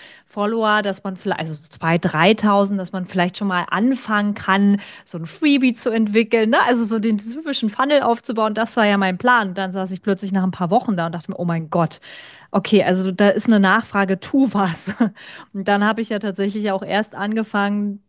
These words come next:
ähm, das Produkt zu bewerben und es danach gebaut, weil es anders gar nicht funktioniert hätte. Hätte ich's erst gebaut, dann wäre schon wieder Zeit verloren gegangen. Also es war relativ verrückt.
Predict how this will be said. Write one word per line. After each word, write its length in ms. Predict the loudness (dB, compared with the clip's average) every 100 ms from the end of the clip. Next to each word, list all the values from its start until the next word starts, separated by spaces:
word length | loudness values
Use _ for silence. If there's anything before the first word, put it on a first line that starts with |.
| _
ähm, 300 | -6 -4 -2
das 200 | -2 -4
Produkt 360 | -4 -2 -2 -2
zu 100 | -2
bewerben 500 | -2 2 4 4 2
und 160 | -2 -4
es 100 | -4
danach 420 | -2 2 2 0
gebaut, 580 | -2 0 4 4 2 -4
weil 160 | -4 -4
es 120 | -4
anders 340 | -4 -2 -2
gar 160 | -2 -4
nicht 160 | -4 -8
funktioniert 640 | -8 -6 -2 2 2 0
hätte. 320 | -2 2 2
Hätte 180 | 0 -4
ich's 100 | -8
erst 260 | -4 -4 -4
gebaut, 360 | 2 4 4
dann 100 | 2
wäre 120 | -2
schon 140 | -2 -2
wieder 120 | -2
Zeit 260 | 0 -2 -2
verloren 300 | -2 -2 -4
gegangen. 360 | -6 -6 -8 -12 -20 -20 -16
Also 160 | -4 -2
es 120 | 0
war 120 | 0
relativ 400 | 4 2 2 -4
verrückt. 400 | -6 -4 -4 -6